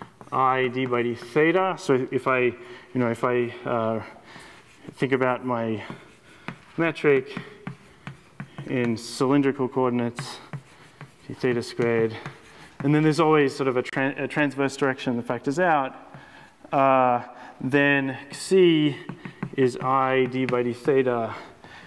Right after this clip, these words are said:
which is I. So this I is just because I'm about to Wick rotate to real times, and K is really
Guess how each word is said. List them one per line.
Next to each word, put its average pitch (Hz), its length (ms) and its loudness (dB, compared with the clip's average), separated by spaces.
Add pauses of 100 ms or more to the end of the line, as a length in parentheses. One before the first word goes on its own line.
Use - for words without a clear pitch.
(260)
which 120 240 0
is 123 260 0 (240)
I. 127 380 0
So 139 160 0
this 143 160 0
I 175 300 4
is 156 180 -2
just 151 180 -6
because 143 220 -2
I'm 139 120 0
about 131 320 0
to 139 80 0
Wick 139 240 0
rotate 123 400 -2
to 123 100 -2
real 120 180 2
times, 151 500 -2
and 117 160 -6
K 131 240 0
is 117 160 -4
really 120 320 0